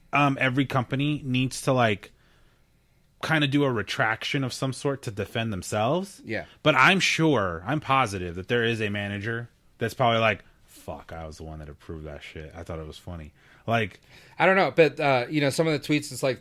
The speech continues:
Speaker 2: you know, the person went rogue, like, maybe they got fired and they still had the password.
Speaker 1: Went rogue, I love it.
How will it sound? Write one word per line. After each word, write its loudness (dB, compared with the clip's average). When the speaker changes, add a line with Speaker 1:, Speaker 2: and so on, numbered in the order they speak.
Speaker 2:
you -8
know, -4
the -4
person -2
went -6
rogue, 0
like, -4
maybe -4
they 0
got -6
fired -2
and -4
they -4
still -4
had -4
the -12
password. -6
Speaker 1:
Went -8
rogue, -6
I -8
love -2
it. -2